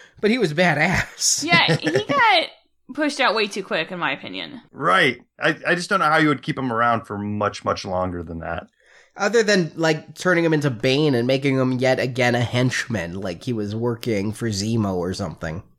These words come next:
Speaker 3: Yeah, I mean, he was basically the beginning of the movie MacGuffin.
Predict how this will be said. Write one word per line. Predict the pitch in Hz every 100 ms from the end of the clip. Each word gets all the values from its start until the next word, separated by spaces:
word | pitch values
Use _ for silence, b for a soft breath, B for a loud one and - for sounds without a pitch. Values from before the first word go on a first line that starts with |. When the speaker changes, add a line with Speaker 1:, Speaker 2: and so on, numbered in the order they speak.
| _
Speaker 3:
Yeah, | 98 95 -
I | 143
mean, | 190
he | 220
was | 277 175
basically | 175 175 180 160 147 135 120 107 - _ -
the | 117
beginning | 117 120 120 113
of |
the | 107
movie | 110 107
MacGuffin. | 101 95 95 92 - 87